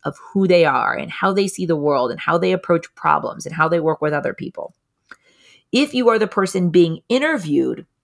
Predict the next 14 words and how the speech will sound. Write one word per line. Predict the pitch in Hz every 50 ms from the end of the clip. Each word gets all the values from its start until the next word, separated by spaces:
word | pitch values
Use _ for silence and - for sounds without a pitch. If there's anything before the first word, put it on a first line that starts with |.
| _ _ _ _ _ _ _ _ - -
I | - 190 202 208
would | 208 220 220
do | 185 196 185
a |
couple | 180 - 170 156 151
things. | - 143 127 135 147 - -
I | 180 180
would | 175 170 165
research | 170 160 190 214 240 226 - 240 233 226 - -
like | 196 202 202 196 190
hell | 185 - - - - - 220 226 220 190 160 156 147
about | - 151 160 151 151 -
the | 151
companies. | - - 156 147 - 117 104 - - -